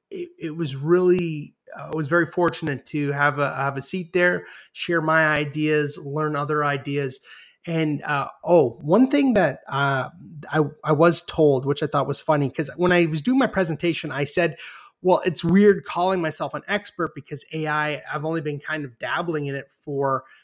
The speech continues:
a couple of months. Like, so I d-, I just don't know everything. So I wouldn't consider myself an expert, but I do know a lot." And, uh, somebody said to me that, "You know more than all of us, and essentially that makes you an expert."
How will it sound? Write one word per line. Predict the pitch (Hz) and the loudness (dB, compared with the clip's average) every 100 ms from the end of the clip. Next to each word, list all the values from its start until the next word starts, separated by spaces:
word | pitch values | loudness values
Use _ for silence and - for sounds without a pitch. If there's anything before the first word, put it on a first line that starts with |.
| _ | _
a | 160 | -8
couple | 156 139 127 | -4 -4 -6
of | 120 | -6
months. | 139 143 - - - | -4 -6 -8 -18 -14
Like, | 151 139 | -10 -10
so | - | -8
I | 131 - | -10 -10
d-, | 143 | -12
I | 147 | -10
just | 139 - | -10 -8
don't | 160 156 139 | -4 -4 -4
know | 139 139 135 127 _ _ _ _ - | -4 -4 -4 -6 _ _ _ _ -2
everything. | 185 180 160 143 135 139 | 0 2 -2 -4 -6 -6
So | - 147 | -4 -2
I | |
wouldn't | 151 165 156 - - 143 | 0 0 -2 -6 -18 -14
consider | 147 - 190 180 | -12 -4 -2 -2
myself | 143 - 139 139 | -4 -4 -4 -4
an | 156 | -2
expert, | 175 - 143 - | -2 -4 -8 -4
but | 135 | -6
I | |
do | 135 151 | -4 -4
know | 147 120 | -4 -4
a | |
lot." | 120 143 139 - - - _ _ | -4 -4 -4 -8 -18 -20 _ _
And, | 156 156 151 147 - | -8 -6 -6 -8 -10
uh, | 147 | -10
somebody | 147 208 202 | -6 -4 -4
said | - 185 175 | -4 -6 -6
to | 180 | -8
me | 175 170 | -4 -4
that, | 160 147 143 - _ _ _ _ _ | -4 -4 -6 -10 _ _ _ _ _
"You | 175 214 | -2 2
know | 220 202 | 4 2
more | 190 175 | 2 2
than | 170 | 2
all | 165 160 | 2 2
of | 135 | 0
us, | 135 131 - - - | -2 -4 -10 -14 -12
and | 147 135 | -10 -10
essentially | 139 156 147 - 156 156 139 135 | -8 -8 -8 -10 -8 -6 -6 -6
that | 143 131 | -8 -6
makes | 147 131 - | -8 -8 -12
you | 143 135 | -10 -8
an | 127 | -8
expert." | 120 - - 123 | -12 -14 -16 -18